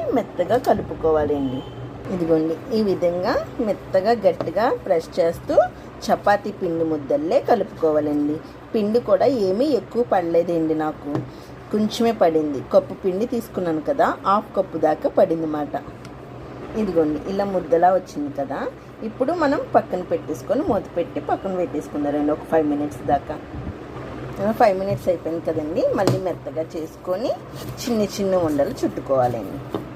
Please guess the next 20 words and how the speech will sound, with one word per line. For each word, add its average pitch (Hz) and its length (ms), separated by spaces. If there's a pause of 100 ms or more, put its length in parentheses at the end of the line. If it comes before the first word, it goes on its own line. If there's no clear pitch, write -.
(520)
ఈ - 20
విధంగా 208 400
అన్నిటినీ 196 480
చుట్టుకొని 220 760 (840)
ఇలా 208 260 (100)
వేళ్ళతో 208 580
మధ్యలో 208 560 (580)
లోతుగా 202 460 (140)
ప్రెస్ 196 360
చేయాలండి. 147 540 (880)
ఈ 220 60
విధంగా 208 420
అన్నీ 226 280 (100)
చుట్టుకోవాలన్నమాట. 151 840 (1500)
ఇదిగోండి, 185 680
ఇదిగోండి, 220 360 (200)
ఈ 254 80
విధంగా 196 440 (140)
చేసుకోవాలన్నమాట 160 720
అన్నిటినీ. 151 560